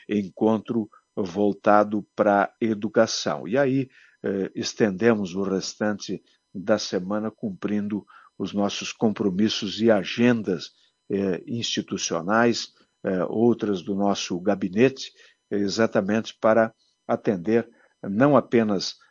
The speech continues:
aqui na capital, mas também, eh, esses compromissos no interior.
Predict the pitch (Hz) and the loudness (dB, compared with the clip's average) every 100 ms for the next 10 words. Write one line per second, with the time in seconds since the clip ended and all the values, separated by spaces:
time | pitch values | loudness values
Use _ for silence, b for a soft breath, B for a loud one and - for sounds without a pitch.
0 | _ - 101 90 - 120 110 95 101 95 | _ -6 -4 -4 -2 2 2 2 -2 0
1 | 110 - - 143 156 160 160 - 135 101 | 0 0 4 6 6 2 -4 0 0 2
2 | 113 123 b b - 110 107 107 120 107 | 2 2 b b -6 2 4 4 -2 -4
3 | 117 - 120 101 104 95 104 - 107 87 | -4 -4 -2 0 0 0 0 0 -4 -4
4 | 95 95 85 98 80 - | -2 -2 0 -2 -2 -10